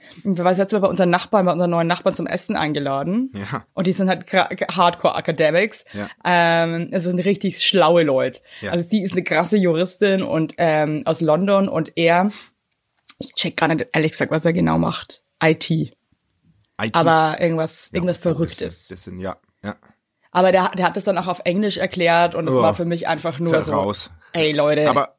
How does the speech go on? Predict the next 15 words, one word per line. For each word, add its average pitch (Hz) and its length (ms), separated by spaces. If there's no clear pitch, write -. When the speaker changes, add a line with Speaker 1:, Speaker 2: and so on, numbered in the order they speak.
Speaker 1:
bei 190 120
aller 185 280
Liebe, 175 440
ich 170 100
mich, 190 260
und 196 120
mich 185 180
hätt's 185 260
wirklich 202 220
interessiert, 175 480
aber 160 280
ich, - 220
ich 160 140
hab's - 180
nicht, - 240